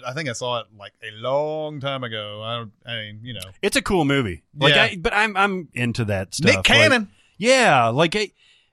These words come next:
Speaker 2: I was in the drum corps when I was in, uh, late middle school, early high school, and it's, it's kinda like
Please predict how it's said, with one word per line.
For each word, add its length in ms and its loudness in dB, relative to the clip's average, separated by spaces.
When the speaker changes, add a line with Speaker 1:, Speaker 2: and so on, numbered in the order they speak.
Speaker 2:
I 80 4
was 180 0
in 120 2
the 60 2
drum 280 2
corps 420 -2
when 180 2
I 60 4
was 160 0
in, 240 2
uh, 320 0
late 300 -2
middle 160 -2
school, 260 -2
early 220 0
high 180 -2
school, 480 -8
and 440 -4
it's, 320 -2
it's 180 -6
kinda 260 0
like 380 2